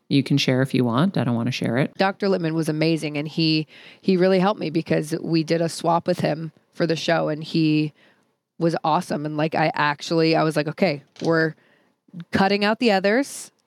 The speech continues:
Speaker 2: because Maria was like, "This is insanity." And I sat and I listened to him. And that was kind of, like, this, the beginning of, like, me actually, like, starting to heal from the sibo and that sort of stuff.
Speaker 1: So you need a quarterback. Um,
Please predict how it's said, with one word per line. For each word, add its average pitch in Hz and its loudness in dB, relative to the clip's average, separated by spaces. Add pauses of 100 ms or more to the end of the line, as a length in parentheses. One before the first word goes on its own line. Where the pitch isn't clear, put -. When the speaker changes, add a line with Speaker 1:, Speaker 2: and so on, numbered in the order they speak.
(140)
Speaker 2:
because 175 2
Maria 175 2
was 175 0
like, 170 2
"This 170 0
is 196 2
insanity." 170 0 (360)
And 170 -2
I 165 0
sat 165 0
and 180 -2
I 175 2
listened 170 0
to 170 -2
him. 170 0
And 156 -2
that 156 0
was 170 -2
kind 175 -2
of, 165 0
like, 156 -2
this, - -6
the 175 -4
beginning 160 0
of, 151 -4
like, 151 -2
me 151 -4
actually, 151 -4
like, 156 -2
starting 143 -6
to 151 -4
heal 143 -2 (260)
from 165 -4
the 156 -4
sibo 151 0
and 147 -10 (280)
that 147 -2
sort - -10
of - -10
stuff. - -6 (540)
Speaker 1:
So 160 4 (560)
you 175 6
need 185 8
a 185 2
quarterback. - 0 (640)
Um, 143 2